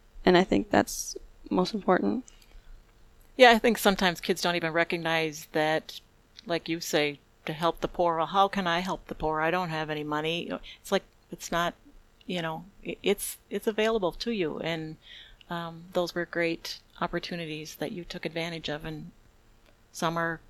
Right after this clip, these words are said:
Speaker 2: taking advantage of 'em better than others.
Speaker 1: Yeah. Like ringing bells for the Salvation Army. Like, I don't see the people, but I'm, I'm ringing that bell.
Speaker 2: And
Speaker 1: My
Speaker 2: help-
Speaker 1: wrist is going, going ham on that bell,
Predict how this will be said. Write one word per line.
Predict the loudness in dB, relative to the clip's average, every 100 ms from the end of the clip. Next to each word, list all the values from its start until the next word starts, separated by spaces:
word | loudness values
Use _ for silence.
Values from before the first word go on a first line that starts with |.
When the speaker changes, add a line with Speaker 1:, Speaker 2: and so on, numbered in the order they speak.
| -12
Speaker 2:
taking | -8 -6 -6
advantage | -4 -4 -4 -6 -8
of | -8
'em | -8
better | -6 -4
than | -6 -6
others. | -8 -8 -10 -12 -14 _ 4
Speaker 1:
Yeah. | 6 8 6 2 -14 -20 -12 6
Like | 8 10
ringing | 10 10 12
bells | 12 12
for | 10 8
the | 10
Salvation | 10 10 10 10 10
Army. | 8 8 8 6
Like, | 8 8 6 0 -12 2 8
I |
don't | 10 10
see | 8 10 10
the | 10
people, | 8 10 10 10 6 -14 -20 -2
but | 8 10
I'm, | 10 8
I'm | 8 8 12
ringing | 12 12
that | 12 12
bell. | 12 12 12 10 2
Speaker 2:
And | 8
Speaker 1:
My | 12
Speaker 2:
help- | 12
Speaker 1:
wrist | 12 12 10 0 -6 2 8
is | 8
going, | 10 12 12 12 12 10
going | 12 12 12
ham | 12 12 12 12
on | 12 12
that | 12 12
bell, | 12 12 12 12